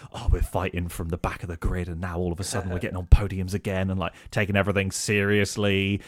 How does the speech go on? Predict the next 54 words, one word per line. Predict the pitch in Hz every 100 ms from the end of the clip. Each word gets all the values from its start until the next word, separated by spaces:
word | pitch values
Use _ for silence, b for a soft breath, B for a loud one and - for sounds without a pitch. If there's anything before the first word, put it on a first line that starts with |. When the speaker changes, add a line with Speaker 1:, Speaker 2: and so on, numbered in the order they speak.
| B
Speaker 1:
And | - 104
then |
it | 104
just, | 104 107
like, | 107 101 113
like, | 120
if | 113
it | 151
was | 123
a | 131
sitcom, | - 175 - 107
and | 98
then | 107
it |
would | 104
hard | - 113 104 95
cut | - 107 -
to | - 101
Ferrari | 92 107 104 101 104 104
where | 98 92
things | 90 120 95
are | 92
being | 98
thrown | - 113 101 95
at |
the | 95
wall | 92 107 107 107 104
and | 95
they're |
just | 92 92 -
all | 110 92
swearing | - 113 104 98 95 92
in | 95
Italian. | - 101 101 98 98 98 -
Speaker 2:
<laughs> | - - -
Speaker 1:
And | 123
then | 131
you've | 123 123
just | 139 -
got, | 127
like, | 117 110
a | 113
disco | 95 127 117 - 95
next | 87 90 - -
door | 98 90 80
of | 87
Aston | 95 85 -
Martin | 90 87 82
just | 95 -
celebrating | 110 98 80 80 78 92 82
the |
entire | 85 82 - 98 85
time. | - 95 87 85
Like, | 90